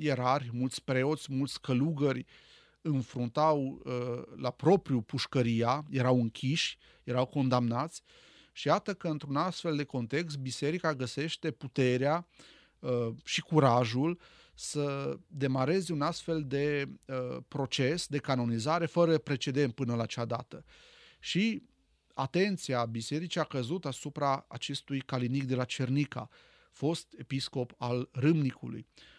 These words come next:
O personalitate care, iată, la, uh, aproape un secol după moartea sa, își găsește locul pentru prima dată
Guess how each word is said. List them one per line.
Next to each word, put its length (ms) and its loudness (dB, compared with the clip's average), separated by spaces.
O 100 -2
personalitate 920 0
care, 320 -2
iată, 560 0
la, 480 2
uh, 440 -8
aproape 380 -2
un 160 2
secol 840 2
după 520 -2
moartea 380 0
sa, 340 0
își 180 -4
găsește 580 0
locul 420 2
pentru 500 -4
prima 300 0
dată 560 2